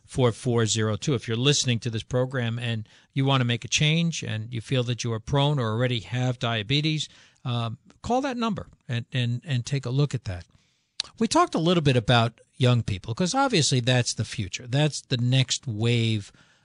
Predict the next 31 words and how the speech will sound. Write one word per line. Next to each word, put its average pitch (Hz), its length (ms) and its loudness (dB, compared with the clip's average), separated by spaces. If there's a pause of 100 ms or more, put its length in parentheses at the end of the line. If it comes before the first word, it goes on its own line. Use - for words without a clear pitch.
(280)
of 113 240 0
where 117 160 4
we're 113 140 0
gonna 110 220 -2
get 104 220 -6
hit - 380 -6
with 110 180 -8
the - 80 -20
problem. 101 560 -6 (560)
Are 170 120 2
we 254 160 2
making 269 580 0
inroads? 151 640 2
We've 135 220 0
talked 160 340 0
about 120 320 -2
school 147 400 0
diet, 127 420 2 (240)
right? 170 220 -4
That 151 240 -10
you, 117 140 -4 (520)
it's - 340 -10
harder 147 320 2
to 135 60 0
get 139 240 -2
junk 147 300 4
food. 160 320 2
It's 135 160 -4
harder 139 300 2
to 123 100 -2
buy 120 420 0